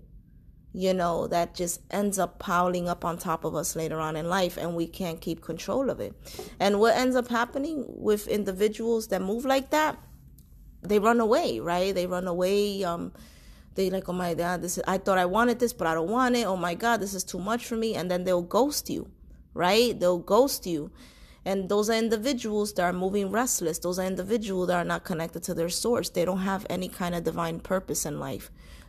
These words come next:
They're just roaming, you know, they're just roaming all over the place, restless. You see what I'm saying? And these kind of individuals, sadly, they're, they're the cause of, of many unnecessary traumas and pain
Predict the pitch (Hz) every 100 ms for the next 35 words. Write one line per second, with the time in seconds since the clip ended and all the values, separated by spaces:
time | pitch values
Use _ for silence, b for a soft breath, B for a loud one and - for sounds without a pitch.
0 | - 175 170 185 175 175 196 190 165 -
1 | - - - - - - 170 175 165 160
2 | 165 165 165 175 175 185 202 202 180 170
3 | 175 185 196 170 - - 78 - - -
4 | - - - 165 208 - 165 85 - -
5 | - - - b b b b b - 170
6 | - 175 180 180 - 190 190 208 220 -
7 | - - - - 180 175 170 175 196 -
8 | 214 196 185 180 175 175 185 175 175 165
9 | - - - - - - - - - -
10 | - - - - 185 220 208 180 175 175
11 | 180 185 - 185 208 240 - 233 - 123
12 | 185 - 175 - 180 208 214 - 208 202
13 | 196 196 196 190 - 190 - 90 233 -
14 | - 170 175 - 247 269 -